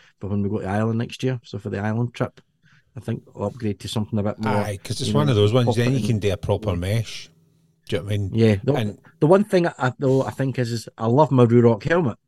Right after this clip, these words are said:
Speaker 1: right? Absolutely love the Ruroc
Speaker 2: Yep.
Speaker 1: helmet, and it's a bit, it's a bit shame that that isn't necessarily compatible the way you would want it to be with other, um,
Speaker 2: And
Speaker 1: you
Speaker 2: that's
Speaker 1: know, other comms
Speaker 2: Aye.
Speaker 1: units.
Speaker 2: And the M D, M D out there that's listening that's tried to fit comms, whether it be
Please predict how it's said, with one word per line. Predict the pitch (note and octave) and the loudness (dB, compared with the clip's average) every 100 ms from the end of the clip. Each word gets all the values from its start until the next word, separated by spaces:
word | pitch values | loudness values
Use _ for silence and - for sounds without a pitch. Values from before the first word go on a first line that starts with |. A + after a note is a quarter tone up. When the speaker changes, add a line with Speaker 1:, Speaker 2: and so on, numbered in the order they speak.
| - | -6
Speaker 1:
right? | A#2+ C3+ - | -6 -6 -6
Absolutely | B2+ G#2+ B2+ G#2+ | -4 -4 -2 -2
love | A2+ | -2
the | A2+ | -2
Ruroc | A2 A2+ | 0 0
Speaker 2:
Yep. | G#2+ | 0
Speaker 1:
helmet, | A#2+ C3+ B2+ - _ _ _ _ | 0 0 -2 -6 _ _ _ _
and | A#2+ A2+ G#2+ G#2 | -2 2 2 -2
it's | G#2 - | -4 -2
a | |
bit, | A#2+ C3 - - | -2 -2 -6 -10
it's | A2+ | -4
a | A#2+ | -2
bit | C3 - | -2 -4
shame | - A#2+ A#2+ | 0 2 4
that | A2+ G2+ | 2 -2
that | G2+ A#2 A#2 _ _ | -2 -2 -4 _ _
isn't | A#2 A2+ A2 | -8 -6 -2
necessarily | A2+ - - A2 A2 G#2 | -2 -4 -4 -4 -2 -4
compatible | G#2+ - G#2+ A2 A2+ A2 - _ _ _ _ _ | -8 -8 -8 -6 -6 -8 -10 _ _ _ _ _
the | G#2+ | -4
way | G#2+ | 0
you | G#2+ G#2 | 0 0
would | G2 | 0
want | A#2+ C3+ | 0 0
it | - | -2
to | A2 | -6
be | G2+ G2 F#2+ - - - | -4 -4 -6 -10 -20 -10
with | G#2+ G2+ - _ G#2 | -8 -8 -10 _ -12
other, | F#2+ G2+ F#2+ _ _ _ _ _ _ - | -4 -6 -6 _ _ _ _ _ _ -10
um, | G2 F#2+ F#2+ - - _ A2+ | -6 -6 -6 -10 -14 _ -6
Speaker 2:
And | |
Speaker 1:
you | B2 | -2
Speaker 2:
that's | G#2 | -2
Speaker 1:
know, | - | -2
other | A2 G2+ | -4 -4
comms | - A2 G#2+ B2 - - | -2 0 0 -2 -8 -12
Speaker 2:
Aye. | G#2+ | -4
Speaker 1:
units. | A#2 A2+ - - | -2 -2 -6 -6
Speaker 2:
And | A#2+ | -2
the | |
M | C3+ C#3+ | 0 0
D, | D3 C3+ | -2 -2
M | D3 D#3 | -4 -2
D | C#3 A2 | 0 0
out | G2+ | -2
there | G#2+ F#2+ | -2 -2
that's | E2 | -4
listening | G2+ F2+ G#2 F2+ | -6 -6 -6 -6
that's | E2 | -6
tried | F2+ F2+ - | -6 -6 -6
to | |
fit | - - - | -8 -12 -10
comms, | - E2+ F#2+ G2+ | -6 -6 -6 -4
whether | G2 F#2 | -4 -4
it | D#2+ | -6
be | G2 F#2 E2+ | -6 -6 -6